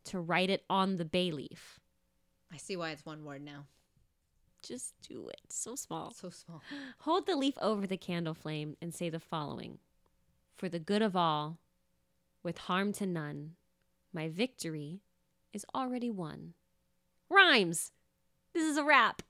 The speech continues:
Speaker 1: Anyway,
Speaker 2: Ooh,
Speaker 1: again.
Speaker 2: I like it.
Speaker 1: "For the good of all, with harm to none, my victory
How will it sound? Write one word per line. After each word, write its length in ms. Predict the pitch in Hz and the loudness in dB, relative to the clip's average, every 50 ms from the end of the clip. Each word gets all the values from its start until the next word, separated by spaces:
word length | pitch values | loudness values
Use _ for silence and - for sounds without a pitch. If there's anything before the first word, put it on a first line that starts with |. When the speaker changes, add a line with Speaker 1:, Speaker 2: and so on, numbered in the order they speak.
| - | 6
Speaker 1:
Anyway, 360 | - 339 320 294 508 523 508 | 6 6 8 8 6 6 6
Speaker 2:
Ooh, 720 | 494 494 480 466 453 440 427 415 403 392 392 392 381 381 359 - | 6 6 6 4 4 2 2 0 0 0 0 0 -2 -4 -4 -4
Speaker 1:
again. 480 | - 233 233 269 240 196 151 - - - 196 | -2 2 4 6 6 4 2 -2 -6 -12 -14
Speaker 2:
I 60 | 202 | -12
like 300 | 208 214 247 302 294 - | -10 -8 -8 -8 -8 -10
it. 280 | 214 202 196 196 196 - - - | -12 -12 -12 -12 -14 -18 -6 -4
Speaker 1:
"For 100 | 220 202 | -2 0
the 120 | 180 196 | 0 -2
good 220 | 180 - 226 247 | 0 2 2 2
of 140 | 277 302 240 | 2 2 4
all, 400 | 208 170 156 151 151 156 175 185 - _ _ _ _ _ _ _ _ _ - | 4 4 4 2 0 -2 -4 -8 -12 _ _ _ _ _ _ _ _ _ -6
with 140 | 185 180 | -6 -6
harm 280 | - - 220 226 240 247 | -4 -2 0 0 0 0
to 120 | - - 233 | 0 -2 -2
none, 420 | 220 220 190 156 135 151 185 262 - _ _ _ _ _ _ _ _ _ _ | 0 0 0 -2 -4 -6 -8 -10 -10 _ _ _ _ _ _ _ _ _ _
my 140 | 180 175 170 | -8 -8 -4
victory 720 | 170 220 269 - - - 185 175 151 151 143 143 160 185 | -4 -4 -4 -4 -6 -10 -8 -8 -8 -8 -8 -8 -10 -12